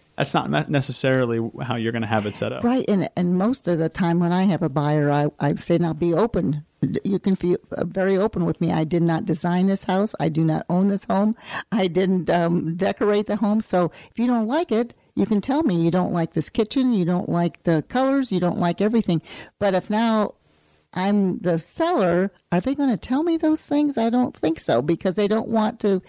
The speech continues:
Speaker 2: feel that you're, they've insulted you.
Speaker 1: Right.
Speaker 2: So I always talk, sometimes when I talk to these for sale by owners, they go,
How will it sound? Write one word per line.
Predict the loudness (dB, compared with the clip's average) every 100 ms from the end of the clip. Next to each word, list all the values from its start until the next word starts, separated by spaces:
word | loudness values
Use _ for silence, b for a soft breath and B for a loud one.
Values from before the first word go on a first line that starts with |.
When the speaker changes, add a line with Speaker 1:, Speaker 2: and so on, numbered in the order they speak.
| B B
Speaker 2:
feel | 0 2 2 0 0
that | -2 -2 0
you're, | 0
they've | 0 0
insulted | 0 -2 0 0 0 -2
you. | -2 0
Speaker 1:
Right. | 0 0 -2
Speaker 2:
So | -2 0
I | 2 0
always | 0 0 0
talk, | 0 -2 0
sometimes | -2 2 2 2
when | 0
I |
talk | 0 0 0
to | 0
these | -2 0
for | 0
sale | 0 2 2
by | 2 2
owners, | 2 0 0
they |
go, | 0